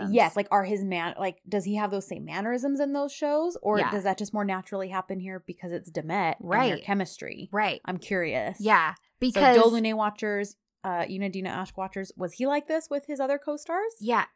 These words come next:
Speaker 2: it's just so unbelievably real.
Speaker 1: Uh-huh. It's so familiar.
Speaker 2: It's so, yeah.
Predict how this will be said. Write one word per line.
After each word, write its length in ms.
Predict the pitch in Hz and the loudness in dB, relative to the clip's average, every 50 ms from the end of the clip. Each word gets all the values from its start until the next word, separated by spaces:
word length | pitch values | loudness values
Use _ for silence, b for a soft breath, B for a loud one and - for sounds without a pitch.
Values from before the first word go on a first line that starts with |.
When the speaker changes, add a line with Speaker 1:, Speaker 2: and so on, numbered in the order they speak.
| _ _ - | _ _ -2
Speaker 2:
it's 340 | 285 302 339 - - - - | 0 2 2 0 -2 -6 0
just 340 | - 403 453 453 - - - - | 4 4 4 4 2 -4 -2 2
so 200 | 220 208 214 - | 4 4 4 4
unbelievably 680 | 185 214 226 220 220 214 220 214 220 214 196 196 190 185 | 2 2 0 0 0 0 -2 -2 -2 -2 -2 -2 -2 -4
real. 460 | 170 165 170 170 175 180 185 190 202 226 269 311 | -4 -6 -8 -8 -4 0 2 4 4 6 6 4
Speaker 1:
Uh-huh. 420 | 370 190 160 - 175 160 147 175 - | 2 2 0 -6 -14 -12 -10 -8 -4
It's 140 | - 240 - | -4 -2 4
so 140 | - 254 269 | 4 4 4
familiar. 720 | 262 - 311 262 208 185 180 180 185 190 196 196 165 151 - | 4 2 0 2 2 0 -2 -2 -4 -4 -4 -4 -6 -2 4
Speaker 2:
It's 320 | 247 240 233 233 233 - | 6 6 6 6 4 -2
so, 280 | - - - - 233 - - _ - | -6 -4 -2 0 0 0 0 _ -8
yeah. 480 | - 240 214 220 233 254 226 160 139 | -2 2 6 8 10 10 10 8 6